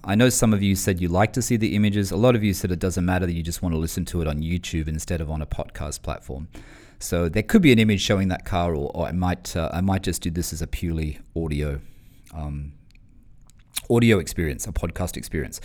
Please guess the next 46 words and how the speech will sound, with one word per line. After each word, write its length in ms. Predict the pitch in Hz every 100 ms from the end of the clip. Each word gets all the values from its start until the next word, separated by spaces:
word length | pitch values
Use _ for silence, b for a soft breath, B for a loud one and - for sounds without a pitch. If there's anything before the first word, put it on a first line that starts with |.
| B B B B
But 100 | 117
it's 80 | 113
basically 420 | 143 143 117 110
oak 180 | 147 147
green 140 | 127
metallic, 480 | 104 - 95 92 -
basic 300 | 120 123 104
Carrera 320 | - 92 87
nine 160 | 90 87
nine 140 | 85
six, 340 | 82 98 - -
nineteen 320 | 120 127 113
ninety-eight 400 | 98 90 87 82
model, 380 | 85 80 76 B B -
uh, 180 | 87 82
black 380 | 78 82 82 87
interior. 480 | 76 - 76 53 - - - - - _ - - - - - -
So 200 | - 170
anyway, 340 | 185 160 92 - B B B B B
here 200 | 202 190
I 100 | 160
am 160 | 139 131
saying 340 | 143 123 123
at 40 |
the 60 | 107
beginning 340 | 113 117 143
of 80 | 127
this 140 | 87 -
podcast 520 | 92 85 104 98 -
that 100 | 95
I've 80 | 95
never 200 | 101 95
been 200 | 98 90
a 20 |
fan 220 | 104 95
of 60 | 85
the 60 |
Cabriolet, 580 | - 113 107 90 78 87 B -
but 100 | 95
the 60 | -
Targa 300 | - 92 85
is 120 | 80
a 40 |
different 320 | 80 87 85
matter. 240 | 85 82 60 B B B B B
Well, 340 | 160 170 170